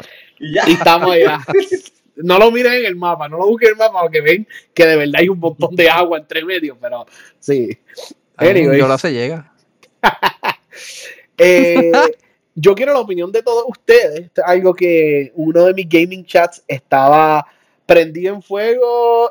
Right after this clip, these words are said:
Speaker 2: y, y defendiendo y criticando una consola que otra y toda la cosa, pero vamos allá.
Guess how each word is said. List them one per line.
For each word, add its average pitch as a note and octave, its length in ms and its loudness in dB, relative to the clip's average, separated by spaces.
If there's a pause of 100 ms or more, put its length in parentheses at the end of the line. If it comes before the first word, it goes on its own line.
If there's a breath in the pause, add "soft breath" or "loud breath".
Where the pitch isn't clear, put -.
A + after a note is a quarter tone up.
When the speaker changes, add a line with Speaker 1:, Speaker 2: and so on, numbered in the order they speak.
Speaker 2:
y, F3+ 380 -2
y - 20 6
defendiendo G#3+ 1040 0
y G#3+ 120 -6
criticando E3 800 -2
una F#3+ 240 0
consola F3+ 580 2
que D#3 140 -2
otra G#3 680 0
y E3+ 80 -4
toda F3+ 320 2
la F#3 60 2
cosa, G#3+ 340 0
pero D#3+ 220 2
vamos E3+ 260 0
allá. C#3 240 -16